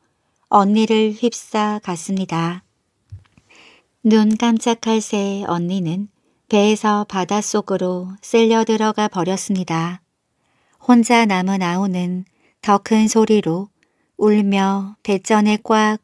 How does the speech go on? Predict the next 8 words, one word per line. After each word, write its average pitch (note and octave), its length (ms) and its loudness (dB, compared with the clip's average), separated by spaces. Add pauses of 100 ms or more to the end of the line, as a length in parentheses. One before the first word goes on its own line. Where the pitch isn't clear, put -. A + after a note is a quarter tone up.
붙어 G#3 380 0
있다가 F#3+ 580 -2 (420)
정신을 A3 640 4
잃었습니다. F#3+ 880 -4 (600)
한참 A#3 460 4
동안 G#3+ 420 4
물결에 G3 640 -2
흔들리다가 G#3 960 0